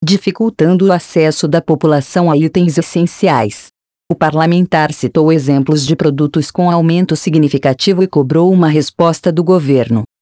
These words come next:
O presidente quer saber quem aumentou o preço do ovo, mas nem a galinha está reclamando. Enquanto isso, as pessoas deixam de tomar café.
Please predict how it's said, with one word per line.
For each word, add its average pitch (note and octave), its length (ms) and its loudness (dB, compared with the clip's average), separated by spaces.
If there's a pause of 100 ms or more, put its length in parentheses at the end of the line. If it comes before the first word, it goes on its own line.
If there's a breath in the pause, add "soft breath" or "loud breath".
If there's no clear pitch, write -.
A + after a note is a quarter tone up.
(240)
O F3 40 -2
presidente D#3 800 0
quer D3+ 180 0
saber D3 420 -2
quem F3 320 0
aumentou E3 600 2
o D#3+ 40 0
preço D3+ 440 0
do D3 140 2
ovo, C3+ 300 0 (220)
mas E3+ 220 0
nem D3+ 220 2
a - 20 0
galinha E3+ 460 2
está - 180 -4
reclamando. D3+ 840 2 (460)
Enquanto E3 420 0
isso, E3 460 0 (240)
as E3+ 140 -2
pessoas D#3+ 640 0
deixam D#3 400 0
de E3+ 120 -2
tomar E3 360 0
café. E3 500 0